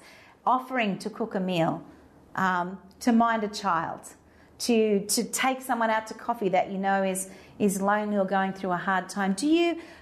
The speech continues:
look regularly for opportunities to be kind? Because I think kindness is something that can be practiced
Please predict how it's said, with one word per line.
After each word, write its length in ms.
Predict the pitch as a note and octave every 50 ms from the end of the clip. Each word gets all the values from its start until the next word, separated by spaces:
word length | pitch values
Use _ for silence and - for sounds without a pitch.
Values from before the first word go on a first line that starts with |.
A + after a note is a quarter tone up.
| - -
look 600 | - A#3 A#3 A#3+ B3+ D#4+ F4+ F#4 F4+ - - - - - -
regularly 680 | B3 A#3 C#4 C4+ C4+ A3+ B3+ B3+ B3 A#3+ A#3+ A#3 A#3
for 140 | A3 - A#3
opportunities 800 | - - - G#3 - A3 A3 - A#3 A3 G#3 G3+ G3+ G3 F#3 F#3+ -
to 100 | G#3 F#3
be 120 | F#3 F#3+
kind? 340 | - - - C4 C4+ B3 A3
Because 200 | B3 A#3+ C4 C4+
I 80 | C4+
think 280 | C#4 C#4 C#4+ C4 C#4 -
kindness 460 | - - D#4+ F4 F#4 F#4+ G4 F#4+ -
is 140 | D4+ C4 -
something 600 | - C#4 C#4 C4+ C4 - A#3+ A3 G#3+ G#3 G#3 - - - - - - - -
that 340 | G#3 G3 A#3+ A3+ - - -
can 260 | - A#3 A3+ G#3+ G3
be 200 | G3+ F#3+ F#3 - - -
practiced 840 | - - - A#3 A#3+ - - - - F#4 G#4 - - - - -